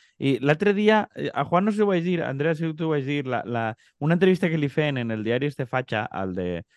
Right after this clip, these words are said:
a Jorge San Miguel, el de Extremo Centro, i li, i li preguntaven, «¿Eso esto, estamos en los peores tiempos de la historia de España? ¿Esto va peor?». No sé cuánto, y el tío decía, «He crescut en Madrid en els vuitanta». Diu, «N'hi havia yonquis pel carrer, n'hi havia atemptats per terroristes i a mi m'assaltaven cada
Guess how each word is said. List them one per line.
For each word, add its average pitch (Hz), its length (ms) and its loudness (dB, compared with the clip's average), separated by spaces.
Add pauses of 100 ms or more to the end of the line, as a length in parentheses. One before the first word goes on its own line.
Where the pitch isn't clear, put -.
(140)
a 95 140 0
Jorge 127 260 0
San 139 180 2
Miguel, 127 280 4
el 107 60 2
de 101 100 2
Extremo 120 300 -2
Centro, 131 500 -4 (340)
i 156 160 4
li, 143 160 4
i 160 160 0
li 151 80 4
preguntaven, 131 720 2
«¿Eso 180 260 2
esto, 269 240 0 (280)
estamos 220 360 4
en 370 80 6
los 214 160 4
peores 151 320 0
tiempos 135 320 -2
de 135 80 -2
la 120 60 0
historia 131 260 -2
de 113 80 0
España? 117 600 -2 (240)
¿Esto 160 380 4
va 160 200 6
peor?». 123 360 4
No 120 100 -8
sé 110 60 -14
cuánto, 113 220 -6
y 190 40 -2
el 147 120 -4
tío 120 180 2
decía, 98 440 2 (420)
«He 113 120 -4
crescut 127 340 -2
en 185 80 4
Madrid 165 300 4
en 196 100 2
els 180 80 2
vuitanta». 143 720 0
Diu, 117 220 0
«N'hi 117 100 0
havia 156 240 6
yonquis 175 600 0 (420)
pel 135 160 4
carrer, 143 400 4
n'hi 131 160 0
havia 170 160 4
atemptats 175 340 0
per 170 140 -4
terroristes 160 420 -2
i 170 60 0
a 147 80 0
mi 156 80 -4
m'assaltaven 170 640 -2
cada 139 100 2